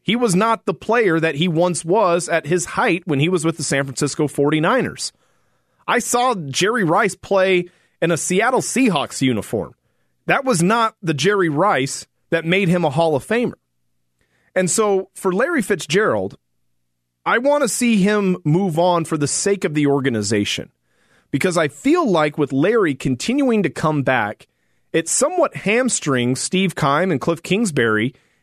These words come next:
in what they need to do and what they want to do with that offense. Christian Kirk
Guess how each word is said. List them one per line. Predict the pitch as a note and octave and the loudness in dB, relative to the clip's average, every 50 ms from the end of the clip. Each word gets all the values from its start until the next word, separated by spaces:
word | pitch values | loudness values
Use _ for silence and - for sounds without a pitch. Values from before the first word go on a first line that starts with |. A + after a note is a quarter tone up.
| _ - | _ -4
in | D#3 D#3+ E3+ F3 | -2 0 0 2
what | A3+ B3+ - | 0 0 0
they | - A3+ A3+ A3 | 0 -2 0 2
need | G#3 A3 G3 E3+ | 2 2 2 0
to | F#3 | 0
do | D#3 C3+ C#3 D3+ F#3 G#3 | 0 2 2 2 2 2
and | F#3 D#3+ | 2 0
what | F3 F#3+ F#3 | 0 0 0
they | F#3 E3 | 0 0
want | C#3 B2+ C#3 E3+ B3 D#4+ | 0 2 2 2 2 2
to | B3+ C#3+ | 0 0
do | A2+ C3+ B2+ | 0 0 0
with | A#2+ A#2+ - | 0 0 0
that | C#3+ C3 C3 C#3 | 0 0 2 2
offense. | F#3 A#3+ A#3+ - - - D#2 - - - - - _ _ _ _ _ _ _ _ _ _ _ _ _ - | 0 0 -2 -4 -6 -10 -10 -10 -10 -12 -14 -14 _ _ _ _ _ _ _ _ _ _ _ _ _ -10
Christian | - - D4 C#4+ - - B3+ G#3+ D#3 | -4 -2 -2 -2 0 0 0 0 0
Kirk | - - C#4 A#3 D#3 C#3+ - - | 0 0 0 2 0 -2 -6 -10